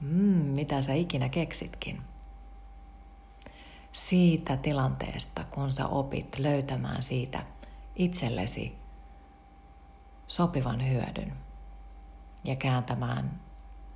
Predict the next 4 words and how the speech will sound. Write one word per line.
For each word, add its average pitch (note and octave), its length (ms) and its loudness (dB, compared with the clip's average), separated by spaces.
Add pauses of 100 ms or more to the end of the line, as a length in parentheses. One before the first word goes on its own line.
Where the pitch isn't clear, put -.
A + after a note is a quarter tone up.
(460)
tapahtuman C3+ 840 2 (520)
uudeksi, D#3+ 800 4 (800)
positiivisemmaksi C3 1200 2
kokemukseksi - 1080 -4